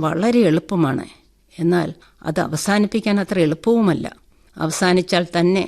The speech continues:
അതിൻ്റെ ബാക്കിപത്രമായി അവശേഷിക്കുന്നവർ എന്നും മനുഷ്യ മനഃസാക്ഷിയുടെ മുമ്പിൽ ചോദ്യചിഹ്നങ്ങളായി തുടരുകയും ചെയ്യും. അതിജീവിച്ചവരുടെ ശരീരത്തിലും മനസ്സിലും ഉണ്ടായ മുറിവുകൾ ജീനുകളിലൂടെ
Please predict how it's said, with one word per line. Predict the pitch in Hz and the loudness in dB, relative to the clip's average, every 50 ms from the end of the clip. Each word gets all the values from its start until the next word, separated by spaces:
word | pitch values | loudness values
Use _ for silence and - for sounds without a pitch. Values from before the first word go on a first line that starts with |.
| - - _ _ _ _ _ - | -8 -16 _ _ _ _ _ -10
അതിൻ്റെ | - 165 165 180 185 185 165 | -6 -2 0 0 0 0 0
ബാക്കിപത്രമായി | 147 156 156 175 175 - 214 175 190 180 - 185 175 175 175 170 170 170 | 0 0 0 0 0 -2 -2 -2 -2 -2 0 0 2 2 2 4 4 2
അവശേഷിക്കുന്നവർ | 156 143 160 156 - - 196 185 - - 185 - 180 170 160 151 151 151 - - _ - _ - | 2 2 0 -2 -2 -2 -4 -4 -4 -6 -4 0 0 2 2 0 -2 -6 -10 -18 _ -20 _ -2
എന്നും | 196 220 233 269 277 269 247 - - _ _ _ _ - - | -2 2 4 4 4 4 2 0 -4 _ _ _ _ -4 -2
മനുഷ്യ | 180 175 185 185 - - 214 | 0 0 0 0 -2 -2 0
മനഃസാക്ഷിയുടെ | 202 180 151 160 165 - - - 190 180 165 - 208 196 175 180 175 | 0 2 2 2 0 0 -2 -4 -4 -4 -4 -4 -4 -2 -2 0 0
മുമ്പിൽ | 160 147 156 160 156 180 156 156 - _ _ _ _ _ _ - | 0 0 -2 -2 0 -2 -2 -2 -4 _ _ _ _ _ _ -4
ചോദ്യചിഹ്നങ്ങളായി | - 175 170 175 175 208 202 - 202 185 180 175 175 165 160 170 165 156 | 0 0 0 2 0 -2 -2 0 0 2 2 2 2 2 2 2 0 0
തുടരുകയും | 156 - 165 139 123 151 170 175 165 175 180 180 175 170 | -2 -4 -6 -4 -2 -2 -2 0 0 2 2 2 2 0
ചെയ്യും. | - - - - - - _ _ _ _ _ _ _ - | -2 -4 -10 -10 -10 -12 _ _ _ _ _ _ _ -6
അതിജീവിച്ചവരുടെ | - 240 233 285 240 247 254 254 240 240 240 - 240 208 196 190 180 185 | -6 -2 -2 -2 0 0 0 0 0 0 0 0 -2 -2 -2 -2 -4 -4
ശരീരത്തിലും | - - 156 135 143 165 175 196 196 196 - 196 214 240 277 320 - _ _ - | -2 -2 -2 0 2 2 4 2 2 -2 -4 -4 -4 -4 -6 -8 -14 _ _ -4
മനസ്സിലും | 175 165 151 156 170 180 - - 220 208 226 214 - - | 0 2 2 4 2 0 0 -4 -2 -2 -2 -4 -6 -2
ഉണ്ടായ | - 160 160 170 170 165 165 160 | 0 0 2 2 2 2 2 2
മുറിവുകൾ | 139 147 147 160 165 175 156 160 147 - - - _ _ _ _ - | 2 0 0 0 -2 0 0 -2 -2 -4 -8 -14 _ _ _ _ -10
ജീനുകളിലൂടെ | - 165 180 190 196 185 202 196 190 190 180 180 180 180 175 175 165 | -6 0 2 2 2 2 2 2 2 2 2 2 2 2 2 2 0